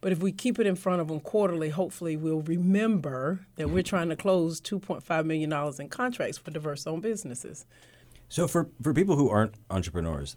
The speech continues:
Speaker 2: the, I think the two things you're talking about here is for the, on the contract side, right? The, you know, one of the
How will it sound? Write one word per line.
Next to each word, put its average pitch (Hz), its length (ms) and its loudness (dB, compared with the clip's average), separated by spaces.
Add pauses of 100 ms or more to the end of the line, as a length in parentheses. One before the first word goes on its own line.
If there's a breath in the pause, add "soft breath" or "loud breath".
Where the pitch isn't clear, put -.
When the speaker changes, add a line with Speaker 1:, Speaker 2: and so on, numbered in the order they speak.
Speaker 2:
the, 104 260 2
I 98 60 0
think 113 160 4
the 98 40 -2
two 131 160 2
things 117 200 4
you're 95 60 -4
talking 90 200 2
about 82 160 0
here 76 280 -2 (200)
is 87 560 -4 (960)
for - 140 -6
the, 107 120 -4
on 113 140 2
the 107 80 2
contract 120 540 0
side, 58 320 -10
right? 82 320 -6
The, 82 320 -2 (340)
you 85 80 -10
know, 71 160 -8
one 104 100 2
of 104 80 6
the 92 240 2